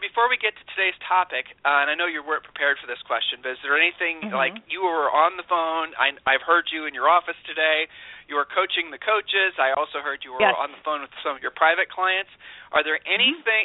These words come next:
Speaker 1: is there anything that you're, any vibes you're picking up on, any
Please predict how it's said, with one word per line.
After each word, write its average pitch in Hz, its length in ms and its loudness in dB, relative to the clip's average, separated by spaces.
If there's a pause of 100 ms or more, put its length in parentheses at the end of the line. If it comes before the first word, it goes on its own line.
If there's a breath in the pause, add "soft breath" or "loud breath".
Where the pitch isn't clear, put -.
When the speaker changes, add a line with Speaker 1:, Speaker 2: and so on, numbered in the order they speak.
Speaker 1:
is 151 240 -2
there 170 80 4
anything 226 400 0
that - 80 -20
you're, 160 240 -4
any 170 240 -6
vibes 151 400 4
you're 165 160 -12
picking 165 320 -6
up 160 160 -4
on, 156 320 -2
any 156 160 -8